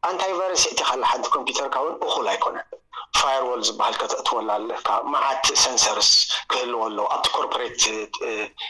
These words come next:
እ፣ ኔትወርክ እየ ዝዛረብ ዘለኹ። እንደገና መዓት ኣለርት ዝገብር ሲስተማት፣ ንኣብነት፣ እ፣ ዝኾነ ማልዌር፣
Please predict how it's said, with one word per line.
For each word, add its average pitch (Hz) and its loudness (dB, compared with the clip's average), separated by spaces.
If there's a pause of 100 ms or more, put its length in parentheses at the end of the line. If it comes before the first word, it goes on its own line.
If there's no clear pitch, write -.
(160)
እ፣ 127 -4 (160)
ኔትወርክ 139 2
እየ 127 0
ዝዛረብ 110 2
ዘለኹ። 110 0 (160)
እንደገና 127 0 (520)
መዓት 135 2
ኣለርት 147 0
ዝገብር 113 0
ሲስተማት፣ 120 2
ንኣብነት፣ 113 -2 (460)
እ፣ 120 -2 (280)
ዝኾነ 123 0
ማልዌር፣ 120 2